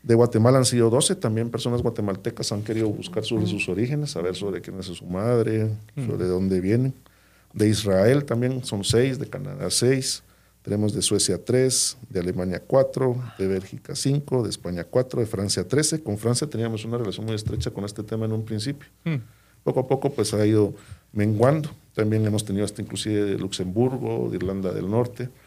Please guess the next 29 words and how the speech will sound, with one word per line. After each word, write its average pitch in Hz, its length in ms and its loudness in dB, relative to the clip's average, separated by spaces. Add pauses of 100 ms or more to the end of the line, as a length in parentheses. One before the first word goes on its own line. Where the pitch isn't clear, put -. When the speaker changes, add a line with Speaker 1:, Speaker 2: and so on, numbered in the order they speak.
(380)
Speaker 1:
que 139 80 0
la 135 100 6
finalidad 135 380 4
es 147 100 0
eso, 160 220 0 (340)
es 117 160 -2
ese 139 220 2
vacío 135 540 0
que 90 120 -10
quieren 107 300 -2
buscar 107 360 -4
y 127 60 0
encontrarlo. 104 800 -2 (760)
Quiero 135 180 4
Speaker 2:
Ujú. - 80 2
Speaker 1:
comentarles 131 640 4
que, 98 380 0
mm, 90 420 -4
a 98 40 2
veces 110 240 4
las 143 100 0
personas 120 440 0
adoptadas 110 340 0
lo 107 100 0
hacen 92 240 -8
por - 120 -12
su - 120 -14
propia - 260 -6
cuenta 156 340 -2